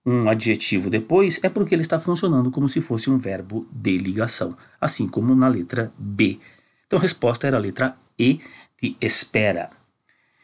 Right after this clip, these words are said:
Exercício quatro de coesão e pontuação pede que você identifique a alternativa em que a vírgula foi usada para indicar a omissão, o apagamento de um verbo, portanto, uma elipse. E aí a resposta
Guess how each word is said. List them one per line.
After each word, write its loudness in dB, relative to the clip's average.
Exercício 4
quatro 0
de 4
coesão 2
e 2
pontuação 0
pede 0
que 2
você 2
identifique 0
a 4
alternativa 0
em 2
que -2
a 2
vírgula 4
foi 2
usada 0
para -2
indicar -2
a 0
omissão, 2
o -2
apagamento 0
de -4
um -2
verbo, -6
portanto, -4
uma 2
elipse. -2
E 4
aí 4
a 0
resposta -2